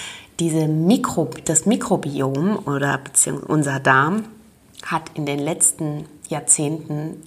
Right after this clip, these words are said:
absolute Aufmerksamkeit erhalten von der Wissenschaft, was toll ist und faszinierend ist. Und das ist natürlich ein riesiges Feld. Und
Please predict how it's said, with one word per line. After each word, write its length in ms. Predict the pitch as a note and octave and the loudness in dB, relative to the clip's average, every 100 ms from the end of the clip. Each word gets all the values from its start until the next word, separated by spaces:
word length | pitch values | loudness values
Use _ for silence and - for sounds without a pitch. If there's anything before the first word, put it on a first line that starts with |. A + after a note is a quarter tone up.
| - - | -14 -6
absolute 840 | - - - F3 D#3 D#3 - - | -6 -2 -2 0 -2 -2 -2 -4
Aufmerksamkeit 840 | C#3+ - C#3 - - D3+ - - - | -4 -6 -2 -2 -2 -4 -6 -6 -6
erhalten 420 | D3 - - - | -8 -8 -8 -8
von 180 | - D3+ | -6 -6
der 140 | C#3+ | -4
Wissenschaft, 640 | D3 - D3+ - - - | -2 -2 -2 -8 -8 -8
was 260 | D#3 D3 - - _ - | -4 0 0 -2 _ -4
toll 240 | - E3+ | 2 2
ist 340 | D#3+ E3+ F3 - | 2 0 0 0
und 120 | D#3+ | -4
faszinierend 880 | - E3 - - E3+ F3 G3 E3+ D#3 | -4 0 2 2 2 4 4 2 0
ist. 160 | D#3+ | -2
Und 100 | D3+ | 0
das 120 | D#3 | 0
ist 180 | D3 D3 | 0 0
natürlich 640 | E3 D#3 E3 D#3+ D#3+ - | -2 -4 -4 -4 -6 -6
ein 160 | E3 D#3+ - E3+ E3 | -6 -6 -8 -8 0
riesiges 920 | G3 A3+ B3 B3 F#3+ F#3+ F3+ F3+ - | 2 2 -2 -6 0 2 2 0 -2
Feld. 400 | - F#3 D3 - | -2 -2 -2 -6
Und 320 | D#3 D#3 | -4 -6